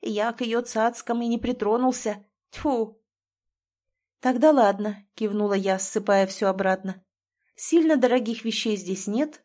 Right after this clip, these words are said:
но на первое время нам хватит". "Ой, у нас тоже есть!" переполошились близняшки и побежали в свои комнаты за страшными брошами и заколками.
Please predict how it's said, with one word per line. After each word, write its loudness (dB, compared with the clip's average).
но -2
на 0
первое 2
время 0
нам 0
хватит". -4
"Ой, 4
у -2
нас 0
тоже 4
есть!" 0
переполошились 2
близняшки -4
и -6
побежали 0
в -4
свои -2
комнаты -2
за -2
страшными -2
брошами -2
и -6
заколками. -6